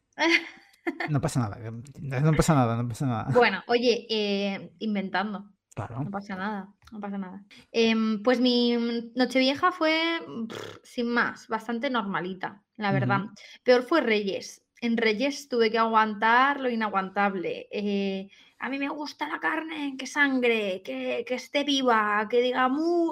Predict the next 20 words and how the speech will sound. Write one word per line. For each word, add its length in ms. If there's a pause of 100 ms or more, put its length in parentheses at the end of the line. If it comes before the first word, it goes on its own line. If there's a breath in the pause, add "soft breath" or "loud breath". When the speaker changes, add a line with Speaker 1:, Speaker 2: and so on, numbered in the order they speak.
(120)
Speaker 1:
o 40
sea, 340 (100)
horrible. 100
Speaker 2:
Bueno, 520
claro. 500 (680 loud breath)
Speaker 1:
Yo 140 (380)
hacía 300
como 200
que 80
no 60
estaba 200
escuchando 420
nada 300
y 40
mira, 440
eh, 500
yo 80
siempre 220
lo 80
digo, 280